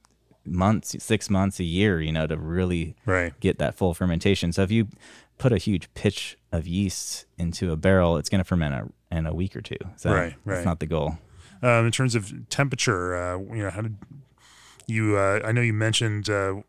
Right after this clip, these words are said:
Speaker 2: you've mentioned before that you all, uh, put temperature, uh, probes in at Cantillon to kind of measure temperature swings and see what kind of, uh, you know, arc those things took.
Speaker 1: Yeah, so we went out on a,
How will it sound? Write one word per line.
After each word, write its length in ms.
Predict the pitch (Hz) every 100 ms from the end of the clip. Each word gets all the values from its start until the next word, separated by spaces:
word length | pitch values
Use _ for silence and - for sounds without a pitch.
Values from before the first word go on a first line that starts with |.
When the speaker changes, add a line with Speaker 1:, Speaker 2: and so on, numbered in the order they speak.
| _ -
Speaker 2:
you've 200 | 101 90
mentioned 280 | 113 113 95
before 460 | - 113 107 104
that 180 | 101 101
you 240 | 98 104 98
all, 300 | 95 95 98 - _ _ _ -
uh, 180 | 107 110
put 240 | - 113
temperature, 640 | - 113 113 - 117 113 107
uh, 260 | 104 101 101
probes 560 | - 123 117 120 120 117
in 320 | 120 113 113
at 180 | 101 -
Cantillon 540 | - 113 127 117 120
to 140 | - 117
kind 180 | 117
of 60 | 107
measure 340 | 110 110 107
temperature 480 | 104 117 110 117 113
swings 720 | - - 120 117 117 123 117
and 120 | 101 95 - - - -
see 260 | - - 123
what 140 | 110
kind 220 | - 113
of, 240 | 104 92 101
uh, 220 | 95 92 -
you 120 | 117
know, 100 | 98 -
arc 260 | 104 107
those 220 | 113 107
things 280 | - 101 107
took. 260 | - 113 - - - - _ -
Speaker 1:
Yeah, 260 | 113 110 98
so 100 | 113
we 60 |
went 180 | 120 127
out 140 | 123
on 140 | 120
a, 80 | 110